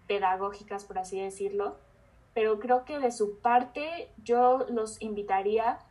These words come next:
a que fueran, a que no se quedaran solo con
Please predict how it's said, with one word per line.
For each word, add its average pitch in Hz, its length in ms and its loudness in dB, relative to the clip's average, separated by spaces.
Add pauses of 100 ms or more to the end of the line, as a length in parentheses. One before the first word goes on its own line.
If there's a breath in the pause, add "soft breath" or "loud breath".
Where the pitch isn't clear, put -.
(200)
a 214 200 -8
que 214 200 2
fueran, 254 720 0 (140)
a 240 120 -2
que 254 120 -4
no 285 120 -6
se - 200 -4
quedaran 240 440 4
solo 226 420 -2
con 196 420 -4